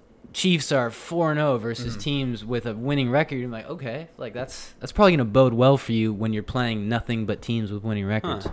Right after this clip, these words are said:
Speaker 2: like, huh.
Speaker 1: Whereas,
Speaker 2: Wait,
Speaker 1: like,
Speaker 2: you beat all these one and eight teams, but you lost in the
Speaker 1: Right.
Speaker 2: first round? No
Speaker 1: Oh,
Speaker 2: way.
Speaker 1: the Vikings got ousted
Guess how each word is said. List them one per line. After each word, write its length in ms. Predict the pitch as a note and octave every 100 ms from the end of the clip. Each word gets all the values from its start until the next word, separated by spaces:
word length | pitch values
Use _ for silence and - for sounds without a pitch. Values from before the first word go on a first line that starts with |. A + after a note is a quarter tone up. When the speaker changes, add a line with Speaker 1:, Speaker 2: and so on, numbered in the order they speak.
| -
Speaker 2:
like, 160 | A2+ G#2+
huh. 160 | D#3 A2+ - -
Speaker 1:
Whereas, 220 | A#2+ B2
Speaker 2:
Wait, 220 | C#3+ G#2 -
Speaker 1:
like, 80 | -
Speaker 2:
you 120 | B2+
beat 240 | A#2+ D3 E3
all 160 | B2
these 440 | C#3 B2 G#2 F#2+ - - - -
one 260 | G#2+ B2+
and 300 | C3 G2+ F#2+ -
eight 220 | B2+ D#3
teams, 520 | - G2 G2 G2+ - -
but 100 | G2
you 80 | F#2+
lost 280 | A#2 C#3+
in 60 | C3
the 40 | G#2
Speaker 1:
Right. 60 |
Speaker 2:
first 240 | B2+ C3+ -
round? 280 | G#2+ D3+ D#3+
No 80 |
Speaker 1:
Oh, 100 | F#3 D#3+
Speaker 2:
way. 240 | B2 F3 D3
Speaker 1:
the 140 | D3
Vikings 500 | B2 C#3 E3 G3 F#3+
got 220 | E3 D3
ousted 720 | - G#2+ C#3+ - F#3 G3+ F3+